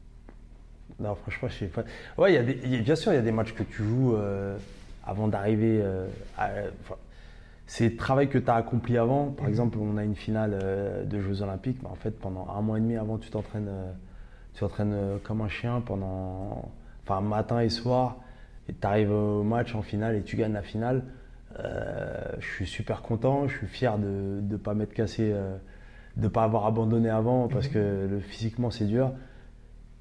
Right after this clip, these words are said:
Speaker 1: Mais, euh, franchement, j'oublie vite ça. Enfin, je sais pas, franchement, je, je vais pas te mentir, mais je me focalise pas trop sur, euh, ce que j'ai fait, en fait.
Speaker 2: Et
Speaker 1: Je suis peut-être un peu trop dans le, dans le après.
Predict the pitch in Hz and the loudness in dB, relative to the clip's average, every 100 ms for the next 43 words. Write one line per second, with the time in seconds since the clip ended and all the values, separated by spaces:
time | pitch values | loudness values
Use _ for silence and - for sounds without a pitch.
0 | - - 95 101 101 101 95 90 107 - | -12 -4 0 2 4 4 2 0 -4 0
1 | 131 104 92 98 107 113 135 110 101 90 | 2 4 2 2 2 2 0 2 -2 -4
2 | - - 87 98 - 113 139 110 98 92 | -6 -8 -6 -6 -2 0 2 2 0 -2
3 | 92 92 104 117 117 135 107 98 95 95 | -4 -4 -4 -4 -4 -2 0 0 -2 -2
4 | 98 101 - - 104 - 117 - 117 - | -2 -2 -4 -2 -2 -2 -6 -2 -4 -2
5 | 101 95 95 101 - 101 98 98 95 90 | -4 -4 -4 -8 -6 -4 -4 -4 -6 -8
6 | - - - - - 151 139 - - 107 | -14 -18 -20 -20 -14 -8 -8 -10 -6 -6
7 | - 127 127 117 127 117 135 131 117 110 | 0 0 2 2 2 2 4 4 6 4
8 | 107 101 95 98 107 107 104 - 107 | 4 2 0 -2 0 0 0 -2 -8